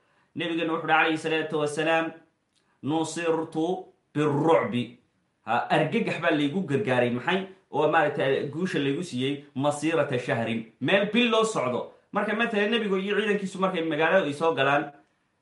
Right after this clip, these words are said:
meel bil loo socdo ayaa kurbanaysa. Maxamed iyo ciidankiisa waa soo socda. Meel bil uu Maxamed iyo ciidankiisa ay u socdaan ayaa sii kurbanaysa wagash wash, wagash wagashle.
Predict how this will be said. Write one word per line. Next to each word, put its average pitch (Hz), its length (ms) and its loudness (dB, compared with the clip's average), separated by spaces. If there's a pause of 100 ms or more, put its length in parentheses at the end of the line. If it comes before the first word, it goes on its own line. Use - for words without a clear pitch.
(140)
meel 214 420 2
bil 277 200 4
loo 262 180 8
socdo 233 300 4
ayaa 226 300 6 (100)
kurbanaysa. 160 580 2 (640)
Maxamed 190 400 0
iyo 196 120 -4
ciidankiisa 175 400 -4
waa 147 60 -2
soo 143 100 -8
socda. 127 100 -8
Meel 190 280 2
bil 240 260 2
uu 214 160 -2
Maxamed 214 420 0
iyo 202 160 -4
ciidankiisa 196 420 -2
ay 175 100 2
u 214 60 0
socdaan 185 460 0 (240)
ayaa 190 220 4
sii 196 220 -4
kurbanaysa 156 560 -2
wagash 113 300 -4
wash, 107 200 -8 (120)
wagash 110 280 -6
wagashle. 110 440 -6